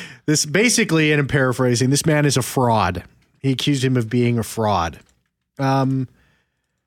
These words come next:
I mean, to me, this sounds like a situation where, and, and this is, this is interesting too, because I'm gonna get this out, and John Shannon, uh, six eighty C J O B contributor here, um, part of our,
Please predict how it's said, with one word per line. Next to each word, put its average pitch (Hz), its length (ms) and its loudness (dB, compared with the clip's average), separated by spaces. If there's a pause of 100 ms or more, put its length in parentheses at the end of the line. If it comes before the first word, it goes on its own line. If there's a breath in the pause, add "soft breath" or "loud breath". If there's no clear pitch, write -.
(520)
I 151 140 0
mean, 185 420 0
to 180 140 2
me, 262 160 4
this 208 180 2
sounds 170 280 2
like 160 100 2
a 147 80 0
situation 151 640 0
where, 139 380 2
and, 160 160 0
and 185 160 2
this 269 140 2
is, 269 140 -2
this 240 160 2
is 233 100 0
interesting 190 380 0
too, 156 160 0
because 131 220 -2
I'm 151 60 2
gonna 156 120 2
get 185 160 -2
this 180 160 0
out, 147 160 2
and 139 80 0
John 147 240 0
Shannon, 135 480 0 (340 loud breath)
uh, 127 140 0
six - 240 -2
eighty 139 160 2
C 135 160 0
J 131 140 0
O 127 60 0
B 123 140 0
contributor 123 460 -2
here, 120 320 0 (340 loud breath)
um, 123 420 0
part 120 200 0
of 117 80 -2
our, 113 160 -2